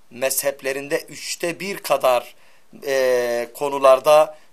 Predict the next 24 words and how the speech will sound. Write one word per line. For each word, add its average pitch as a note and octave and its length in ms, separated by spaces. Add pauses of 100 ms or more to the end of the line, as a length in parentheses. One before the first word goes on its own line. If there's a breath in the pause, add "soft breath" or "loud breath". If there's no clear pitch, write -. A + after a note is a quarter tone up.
muhalif C3+ 680
düşmüşlerdir. B2 720
Hatta C3 680 (100)
Hanefi C3 440
mezhebindeki C3+ 680
kaide B2+ 500
odur. C3 440 (520 soft breath)
Asıl C#3+ 260
kaide C3 500
budur. C#3 240
Ancak C#3 380
bunu D3 200
uyguluyorlar, C3+ 680
uygulamıyorlar. C3 760
O C3 160
ayrı C3 300
bir C3 100
mesele. A#2 680 (840 soft breath)
Ee, A#2 840
İmam D#3 240
Muhammed C#3+ 440
ile C3+ 120
Ebu C3+ 220
Yusuf'un C#3+ 640